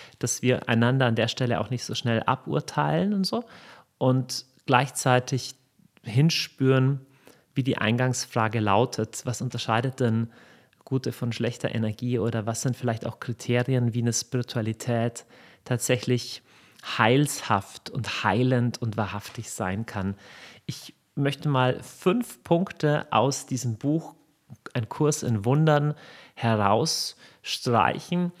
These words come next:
Fünf Einsichten, die ich sehr wichtig finde, die ich gut finde und die ich allgemein in, bei einigen der vorher genannten Lehrern oder allgemein in der spirituellen Szene,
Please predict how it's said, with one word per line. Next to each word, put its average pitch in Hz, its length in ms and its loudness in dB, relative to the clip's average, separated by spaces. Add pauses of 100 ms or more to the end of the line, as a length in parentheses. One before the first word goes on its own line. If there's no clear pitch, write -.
(140)
Fünf - 320 0
Einsichten, - 720 -2
die 127 220 -6
ich - 120 -4
sehr 113 260 2
wichtig 185 360 2
finde, 208 380 2
die - 80 -8
ich - 160 -10
gut 165 180 0
finde 185 480 -2 (460)
und - 300 -4
die - 140 -4
ich - 200 -6
allgemein 143 840 0 (380)
in, 131 220 2
bei 127 120 6
einigen 151 440 2
der 123 180 2
vorher 139 320 2
genannten 123 760 0 (360)
Lehrern 156 720 4 (480)
oder 131 580 4
allgemein 131 540 6
in 127 140 0
der 123 80 0
spirituellen 131 800 0
Szene, 123 720 2